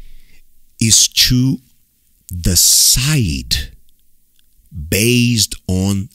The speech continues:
values, not feelings, not conditions. When my decisions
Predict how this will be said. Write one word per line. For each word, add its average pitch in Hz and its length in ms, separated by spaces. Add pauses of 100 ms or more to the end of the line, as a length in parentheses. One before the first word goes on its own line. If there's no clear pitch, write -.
values, - 1000 (180)
not 92 640 (1000)
feelings, - 1080 (1400)
not 101 640 (400)
conditions. 87 920 (1500)
When 160 640 (360)
my 123 720
decisions 101 1200